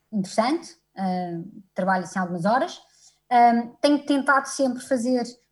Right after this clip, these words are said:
eh, uma caminhada logo de manhã, eu gosto de acordar cedo e então vou fazer assim, imagina, eu vivo perto do mar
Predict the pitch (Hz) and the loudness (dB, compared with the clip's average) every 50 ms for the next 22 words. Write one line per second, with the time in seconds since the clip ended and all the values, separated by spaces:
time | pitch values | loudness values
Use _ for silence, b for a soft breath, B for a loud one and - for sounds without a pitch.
0 | _ - 214 220 220 214 214 214 214 214 - - - 240 247 254 254 269 254 247 | _ -6 -4 -2 -2 0 0 0 -2 -2 -4 -2 0 0 2 2 2 2 2 4
1 | 240 233 226 233 240 247 254 254 240 226 233 240 233 233 233 233 247 247 233 240 | 4 4 2 4 4 4 4 4 4 4 6 6 6 4 4 6 4 4 4 4
2 | 233 226 220 214 220 254 294 277 254 233 220 202 233 233 233 - 233 - 233 240 | 2 2 2 2 0 -4 -6 -6 -4 -4 0 0 0 0 0 -2 0 4 4 4
3 | 233 233 - 269 294 302 285 269 262 240 254 247 247 233 233 233 - - 233 233 | 4 2 0 2 2 2 2 2 0 0 2 0 0 0 -4 -8 -8 -6 -6 -4
4 | 240 226 - - 240 240 240 233 220 220 226 214 208 202 196 240 233 - _ - | -4 -6 -6 -6 -6 -4 -4 -4 -2 0 0 -2 -2 -2 -4 -4 -6 -6 _ -2
5 | 233 220 208 - _ - 220 226 240 262 285 | -2 -2 -2 -4 _ -2 0 2 2 2 0